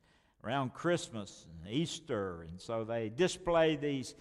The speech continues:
they offer children in the high schools to color these pictures, and then they display 'em on the wall, put all the entries on the wall by, by, uh, by, uh, age, uh, and by grade.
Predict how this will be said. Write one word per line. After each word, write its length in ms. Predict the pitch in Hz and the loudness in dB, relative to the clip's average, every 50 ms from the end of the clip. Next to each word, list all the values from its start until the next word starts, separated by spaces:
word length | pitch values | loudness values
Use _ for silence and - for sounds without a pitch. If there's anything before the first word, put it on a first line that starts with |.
| - - - - | -20 -20 -16 -8
they 160 | - 113 120 | -4 -2 2
offer 420 | 127 139 156 156 - 156 139 123 120 | 4 4 4 4 4 2 0 0 0
children 480 | 107 - - 175 180 170 147 151 135 | -2 0 4 6 6 6 6 4 0
in 140 | 139 139 135 | 0 -2 -2
the 80 | 131 123 | -2 -2
high 220 | 143 170 170 160 | 2 2 4 4
schools 480 | 147 - - - 156 135 131 123 - - | 2 0 0 2 4 4 4 2 0 -2
to 100 | - 107 | -8 -2
color 340 | - 156 156 156 156 151 143 | 4 6 6 6 6 6 4
these 220 | 147 143 135 - | 4 2 0 -2
pictures, 760 | - - 202 202 - - - - - 113 101 101 92 - - | -2 -2 -2 -2 -2 -2 -8 -10 -6 -6 -6 -6 -6 -8 -10
and 140 | 104 98 104 | -8 -6 -4
then 200 | 120 143 151 143 | -2 -2 -2 0
they 220 | 143 131 117 107 - - - - _ _ - 117 | -2 -2 -2 -4 -6 -10 -20 -20 _ _ -4 2
display 640 | 139 196 208 - - - - 175 180 170 170 170 | 4 4 4 4 0 -2 2 4 6 6 6 6
'em 160 | 160 156 156 | 6 4 4
on 180 | 156 160 151 143 | 2 2 2 0
the 60 | 131 | -2
wall, 720 | 123 127 139 151 165 156 135 113 87 73 65 50 50 - - | -2 -2 0 2 2 4 2 2 0 -2 -6 -10 -12 -8 -6
put 140 | 135 127 135 | -2 0 2
all 200 | 143 160 165 156 | 4 4 4 4
the 100 | 151 156 | 4 2
entries 380 | 170 170 165 - 156 139 127 | 2 0 -2 -4 -6 -6 -4
on 200 | 156 156 156 147 | -2 -2 -2 -2
the 80 | 143 131 | -2 -2
wall 420 | 131 143 160 165 147 123 113 110 | 0 4 4 6 6 4 2 0
by, 380 | 107 110 120 120 117 113 104 - - - - - _ _ - | -2 -2 0 0 0 -2 -4 -6 -10 -18 -20 -20 _ _ -4
by, 480 | 107 120 120 120 117 120 117 113 110 107 101 - - 139 | -2 0 2 2 2 0 0 -2 -4 -6 -8 -12 -14 -8
uh, 400 | 113 107 107 101 90 95 98 98 92 95 - | -6 -6 -6 -6 -6 -8 -10 -10 -12 -12 -10
by, 360 | - 104 101 98 101 98 92 - _ _ _ _ _ - 113 - _ _ _ _ - | -8 -8 -6 -6 -6 -8 -10 -12 _ _ _ _ _ -20 -20 -20 _ _ _ _ -14
uh, 200 | 135 107 104 104 123 | -12 -10 -10 -8 -2
age, 600 | 135 143 170 180 180 180 170 160 143 - - - - - _ _ _ _ _ _ _ _ _ - | 0 4 6 6 6 4 2 -2 -8 -10 -12 -12 -14 -20 _ _ _ _ _ _ _ _ _ -12
uh, 220 | - 117 113 107 - - | -8 -6 -6 -6 -4 -4
and 240 | 131 120 120 117 110 | -4 -2 -2 0 0
by 380 | 123 123 120 117 117 113 110 104 | 0 2 2 0 0 -2 -2 -2
grade. 680 | 104 135 147 160 170 170 143 110 87 71 65 - - | 2 4 6 6 6 6 4 2 0 -4 -10 -14 -18